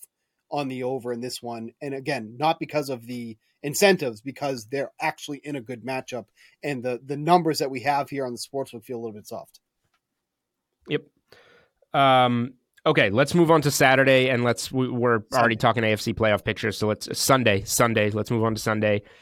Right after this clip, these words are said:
Speaker 2: <clears throat> A F C playoff picture, um, some weird ones, like, you know, the Ravens can't exactly, they can't,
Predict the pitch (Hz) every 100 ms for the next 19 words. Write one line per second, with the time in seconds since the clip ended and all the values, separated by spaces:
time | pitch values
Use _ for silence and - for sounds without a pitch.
0 | _ _ - 139 143 135 147 135 127 120
1 | 120 - 127 - 123 120 - 127 117 113
2 | 110 110 107 113 _ _ _ _ _ _
3 | - - _ _ _ _ _ - - 165
4 | 147 110 113 160 165 120 107 95 92 90
5 | 110 104 - _ _ _ _ _ _ _
6 | _ _ _ _ _ _ _ _ _ _
7 | _ _ - 107 156 143 117 120 131 151
8 | 156 139 - 139 135 127 127 123 123 120
9 | 117 131 123 117 139 127